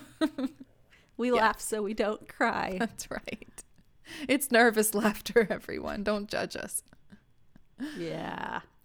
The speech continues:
Speaker 2: Um,
Speaker 1: Nervous
Speaker 2: she
Speaker 1: laughter.
Speaker 2: also is pregnant again, and the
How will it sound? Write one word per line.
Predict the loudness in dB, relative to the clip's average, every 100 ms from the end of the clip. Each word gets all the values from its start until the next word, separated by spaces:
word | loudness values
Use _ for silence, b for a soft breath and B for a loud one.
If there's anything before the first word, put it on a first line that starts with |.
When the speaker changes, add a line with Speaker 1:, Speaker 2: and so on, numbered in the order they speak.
| _ 0
Speaker 2:
Um, | 2 2
Speaker 1:
Nervous | 0 -2
Speaker 2:
she | 2 4
Speaker 1:
laughter. | 6 8
Speaker 2:
also | 6 8 4
is | 6 6 4
pregnant | 4 2 4 0 0
again, | 4 4 4 2
and | 0 0 0 -2 -2
the | 0 0